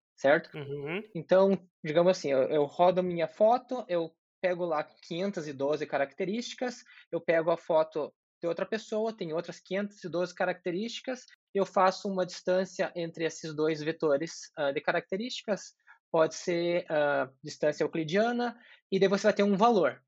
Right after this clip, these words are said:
Speaker 1: certo?
Speaker 2: Uhum.
Speaker 1: Aquele valor não, não te diz muita coisa se você não souber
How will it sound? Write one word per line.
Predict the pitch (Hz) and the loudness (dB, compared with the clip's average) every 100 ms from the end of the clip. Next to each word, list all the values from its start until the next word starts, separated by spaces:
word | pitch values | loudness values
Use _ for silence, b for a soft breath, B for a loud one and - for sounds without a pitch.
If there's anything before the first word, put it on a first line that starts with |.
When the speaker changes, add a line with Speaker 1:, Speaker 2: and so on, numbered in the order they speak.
| _ | _
Speaker 1:
certo? | - 139 151 - | 0 0 0 -6
Speaker 2:
Uhum. | 160 160 156 208 | -4 -4 -4 -4
Speaker 1:
Aquele | 147 - 220 | -4 0 2
valor | 220 202 202 | 2 2 0
não, | 226 220 | -4 -6
não | 208 208 | -6 -6
te | 214 | -4
diz | 160 175 208 | -6 -4 0
muita | 196 202 220 220 | 2 2 0 -2
coisa | 220 185 196 | 0 0 -2
se | 185 | -4
você | 180 185 190 | -4 -4 -2
não | 196 | -4
souber | - 196 165 170 | -2 -2 0 0